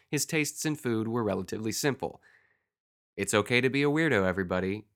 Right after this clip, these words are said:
Ziggy Stardust told me so. Uh, so th-, it, it goes on to list, um, places that he'd like to eat. A, a recurring theme, uh,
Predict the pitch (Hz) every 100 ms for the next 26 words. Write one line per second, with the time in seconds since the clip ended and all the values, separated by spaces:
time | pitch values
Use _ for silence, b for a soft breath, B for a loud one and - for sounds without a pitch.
0 | _ _ _ _ - 95 113 104 107 101
1 | - - 90 87 82 - 78 73 69 69
2 | 62 - _ b b b b _ - 90
3 | 87 - 110 98 107 104 - 110 117 110
4 | 131 127 123 113 101 101 98 - - _
5 | _ _ _ _ _ 98 95 87 90 85
6 | - - 120 113 104 107 98 98 87 101
7 | - 110 110 - 104 107 101 110 - 180
8 | 220 180 117 160 196 123 98 80 76